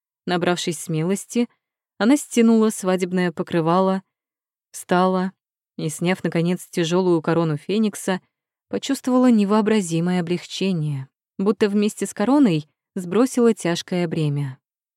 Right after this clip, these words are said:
Больше всего Хань Юньси сейчас хотелось посмотреть в зеркало и узнать, как она выглядит — раз люди на улице так восхищались ею.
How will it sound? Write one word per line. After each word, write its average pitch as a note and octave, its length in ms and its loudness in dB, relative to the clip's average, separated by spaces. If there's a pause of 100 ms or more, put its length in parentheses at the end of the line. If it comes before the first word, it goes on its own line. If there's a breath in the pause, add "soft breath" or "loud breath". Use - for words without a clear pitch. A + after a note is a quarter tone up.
(720)
Больше G3 320 0
всего F#3 400 0
Хань G#3 300 2
Юньси F#3+ 480 0
сейчас F#3+ 440 -4
хотелось F3+ 520 -2
посмотреть E3+ 560 -2
в E3 60 -6
зеркало D#3+ 760 -2 (360)
и F3+ 120 0
узнать, G#3 440 2
как G3+ 200 -4
она A3+ 180 4
выглядит — F3+ 640 -2 (280)
раз F3 240 2
люди F3+ 260 2
на E3 180 2
улице F#3+ 360 0
так E3 220 -4
восхищались F#3 800 -2
ею. D3 460 -2